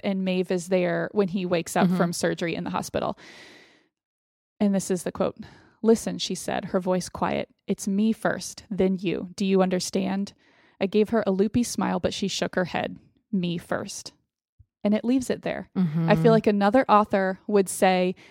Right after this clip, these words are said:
Speaker 1: "And then I realized she meant
Speaker 2: Yes.
Speaker 1: uh, like, she
Speaker 2: She
Speaker 1: has
Speaker 2: was
Speaker 1: to die
Speaker 2: supposed to die
Speaker 1: first."
Speaker 2: first,
Speaker 1: Like,
Speaker 2: right?
Speaker 1: I
Speaker 2: 'Cause she
Speaker 1: actually
Speaker 2: can't
Speaker 1: had,
Speaker 2: handle
Speaker 1: yeah,
Speaker 2: me
Speaker 1: 'cause
Speaker 2: dying
Speaker 1: I
Speaker 2: or
Speaker 1: actually
Speaker 2: whatever.
Speaker 1: had to go back and re-,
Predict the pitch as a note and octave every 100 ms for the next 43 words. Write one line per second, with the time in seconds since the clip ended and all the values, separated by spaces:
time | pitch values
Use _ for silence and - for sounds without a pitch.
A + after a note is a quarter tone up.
0 | _ _ - G3 G#3 A3 A#3 A3+ C#4 A#3+
1 | G3+ G3+ F#3+ F#3 - _ - - A#3 A3
2 | A#3+ B3 G3 G#3 G#3 D3+ D3+ - - -
3 | - - - G3 F#3 - - G#3 G#3 G3
4 | G3+ G3+ G#3 F#3+ E3+ G3+ F3 E3 D#3 D#3+
5 | D#3+ - A#3 F#3+ A#3+ C#4+ E3+ D#4+ C4+ A#3
6 | G#3 F3 B3+ G3 F3 E3+ D#3 D#3 A3+ B3
7 | C#4 D4 C#4 A#3+ A3 G#3+ G#3 G3+ G3 F#3+
8 | A3 G3 F#3+ A3